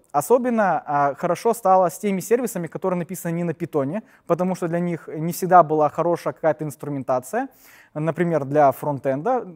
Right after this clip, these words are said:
ну, в основном для фронтенда, скажем так. Для него же мы получили унифицированные метрики,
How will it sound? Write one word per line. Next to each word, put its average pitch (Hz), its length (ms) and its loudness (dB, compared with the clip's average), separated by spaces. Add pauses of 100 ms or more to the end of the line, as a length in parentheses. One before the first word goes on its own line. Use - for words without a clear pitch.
(120)
ну, 151 420 -6
в 147 140 -6
основном 151 360 -2
для 131 100 -4
фронтенда, 127 540 -6
скажем 117 340 -8
так. 113 200 -10 (380)
Для 151 160 -2
него 233 240 4
же 185 80 -2
мы 185 120 -2
получили 185 760 0
унифицированные 170 800 -4
метрики, 214 540 -6